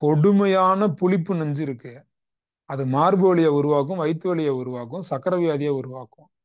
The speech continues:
இறந்து போன விலங்கினுடைய கறியை சாப்பிடுவதால் விஷக்கிருமிகளினுடைய தொற்று உண்டாவதுக்கான வாய்ப்பு இருக்கு.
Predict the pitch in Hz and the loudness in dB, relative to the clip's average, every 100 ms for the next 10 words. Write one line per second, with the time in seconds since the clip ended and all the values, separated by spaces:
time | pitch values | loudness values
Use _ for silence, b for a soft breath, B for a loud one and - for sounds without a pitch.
0 | _ _ _ _ _ _ _ _ - 135 | _ _ _ _ _ _ _ _ -6 0
1 | 180 214 190 170 165 180 208 170 180 185 | 2 4 2 2 0 0 0 0 0 -2
2 | 180 165 160 165 - 135 165 175 135 135 | -4 -2 0 -2 -2 -4 -4 -4 -6 -10
3 | 127 135 123 113 113 127 160 170 _ _ | -10 -12 -12 -12 -10 -8 -6 -8 _ _
4 | _ _ _ _ _ _ _ _ _ 139 | _ _ _ _ _ _ _ _ _ 0
5 | 175 170 226 - 190 202 220 185 180 165 | 0 2 -2 -2 0 2 4 2 2 2
6 | 160 190 - 196 180 - 226 240 240 - | 2 0 0 -2 -2 -4 -6 -4 -8 -16
7 | _ _ _ _ 170 170 165 151 131 131 | _ _ _ _ -10 -4 -2 -2 -6 -10
8 | 135 170 190 165 143 135 127 | -10 -8 -6 -8 -10 -14 -16